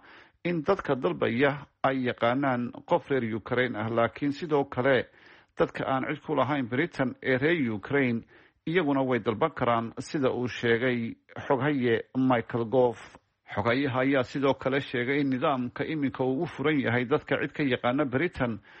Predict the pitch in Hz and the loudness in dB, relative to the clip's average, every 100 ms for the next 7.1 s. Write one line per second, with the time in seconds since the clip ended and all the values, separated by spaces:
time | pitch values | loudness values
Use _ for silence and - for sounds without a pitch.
0 | - - - 180 151 170 147 135 113 107 | -20 -20 -2 0 2 2 2 0 2 2
1 | 123 - _ _ _ - 143 139 156 123 | 0 -4 _ _ _ 2 4 4 2 2
2 | 110 143 123 110 110 107 127 117 - _ | 0 0 0 -4 -4 0 2 2 -2 _
3 | - - 196 165 151 143 143 123 135 165 | -2 0 0 0 0 0 0 2 0 2
4 | 139 123 123 123 175 131 113 104 - 139 | 0 2 4 2 0 -2 -2 -2 0 2
5 | 117 - _ 131 131 127 123 135 131 135 | 2 0 _ -2 0 0 0 2 2 2
6 | 156 - 127 - 175 123 113 - - 135 | 0 0 -2 0 -2 0 -2 -2 2 2
7 | 113 | 2